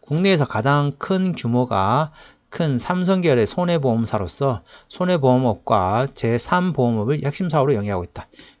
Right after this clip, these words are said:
회사가 제공하는 상품의 보-, 에, 보종별 매출 비중은 일반 보험이 팔점일 퍼센트, 장기 보험이 육십일점칠 퍼센트, 자동차 보험이 삼십점이 퍼센트이며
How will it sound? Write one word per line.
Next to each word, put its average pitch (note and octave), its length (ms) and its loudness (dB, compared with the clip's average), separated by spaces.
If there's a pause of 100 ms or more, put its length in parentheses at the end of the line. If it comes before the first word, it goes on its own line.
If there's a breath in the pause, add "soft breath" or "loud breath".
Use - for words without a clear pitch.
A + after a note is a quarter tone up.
회사가 D3+ 600 6
제공하는 C#3 420 2
상품의 F3+ 520 0
보-, - 100 -20 (540)
에, G#2 120 -8
보종별 C#3+ 960 2 (360 loud breath)
매출 C#3 440 4
비중은 B2+ 360 0
일반 D3+ 480 2
보험이 D3+ 320 2
팔점일 F3 460 0
퍼센트, G2+ 680 -4
장기 C3 520 -4
보험이 D3 480 -2
육십일점칠 A2+ 680 -4
퍼센트, D#3 480 0 (360 loud breath)
자동차 D3 640 0
보험이 C#3 340 2
삼십점이 D3 800 -6
퍼센트이며 B2 840 -2